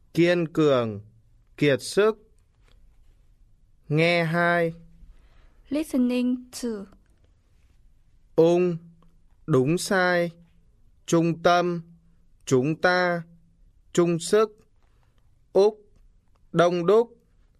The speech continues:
Speaker 1: Hạnh phúc. Hoa cúc. Chúc phúc. Nghe ba.
Speaker 2: Listening three.
Speaker 1: Em. Kem. Anh em.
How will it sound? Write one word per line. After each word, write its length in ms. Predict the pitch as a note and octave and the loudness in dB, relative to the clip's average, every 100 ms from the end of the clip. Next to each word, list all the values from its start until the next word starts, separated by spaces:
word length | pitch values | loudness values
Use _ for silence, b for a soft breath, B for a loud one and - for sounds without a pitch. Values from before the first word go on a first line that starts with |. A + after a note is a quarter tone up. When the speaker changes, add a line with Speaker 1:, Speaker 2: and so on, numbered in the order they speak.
| _ | _
Speaker 1:
Hạnh 300 | _ D#3 E3 - | _ -2 -2 -6
phúc. 440 | - G#3 A3 _ _ _ _ _ - | 0 0 0 _ _ _ _ _ -10
Hoa 240 | - F3 E3+ E3 | -2 0 0 2
cúc. 300 | A3 A#3 - _ _ _ _ _ | 0 0 -6 _ _ _ _ _
Chúc 260 | - A3 A3 | 0 0 0
phúc. 400 | - A3+ A3 _ _ _ _ _ _ _ _ _ _ _ _ _ _ _ _ _ | 0 0 0 _ _ _ _ _ _ _ _ _ _ _ _ _ _ _ _ _
Nghe 320 | D3+ F3 F#3 | -4 0 0
ba. 480 | F3+ F3 F3+ F3+ F3 E3 _ _ _ _ _ _ _ _ _ _ _ | 0 2 2 2 -2 -8 _ _ _ _ _ _ _ _ _ _ _
Speaker 2:
Listening 600 | C#4+ D#4+ C4+ B3+ C4 C4 - | -6 -4 -2 0 0 -2 -6
three. 360 | - B3 G#3 A3 - _ _ _ _ _ _ _ _ _ _ _ _ | -8 -6 -6 -10 -18 _ _ _ _ _ _ _ _ _ _ _ _
Speaker 1:
Em. 500 | - E3+ F3+ F#3 F3+ F3 _ _ _ _ _ _ _ _ _ _ _ _ _ | 0 0 2 0 -4 -8 _ _ _ _ _ _ _ _ _ _ _ _ _
Kem. 500 | - F3 F3+ F#3 F3 - - _ _ _ _ _ _ _ _ _ _ _ _ | 0 0 0 -2 -6 -12 -20 _ _ _ _ _ _ _ _ _ _ _ _
Anh 300 | - F#3 F#3 | -2 0 0
em. 420 | F3+ F#3 F#3 F#3 | 0 0 -2 -4